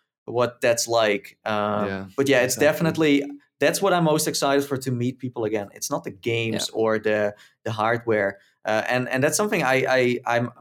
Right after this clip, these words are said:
Speaker 1: kinda happy with, is that last year, Quest and Rift S and everything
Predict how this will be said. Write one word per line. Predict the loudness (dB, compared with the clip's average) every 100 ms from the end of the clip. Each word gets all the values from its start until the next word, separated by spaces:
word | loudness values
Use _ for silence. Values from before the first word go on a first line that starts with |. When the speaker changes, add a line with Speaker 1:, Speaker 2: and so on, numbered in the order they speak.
| -20 _ _ -6
Speaker 1:
kinda | -2 0
happy | 2 2 2
with, | 2 2 0
is | -2
that | 0 2
last | 2 2 0 0
year, | 0 0 -2 -12 -2
Quest | 2 2 0 -2
and | -2 -2 -4 -10 -18 _
Rift | -2 -2 0
S | -2 0
and | -2
everything | 0 -2 0 -2 -2 -6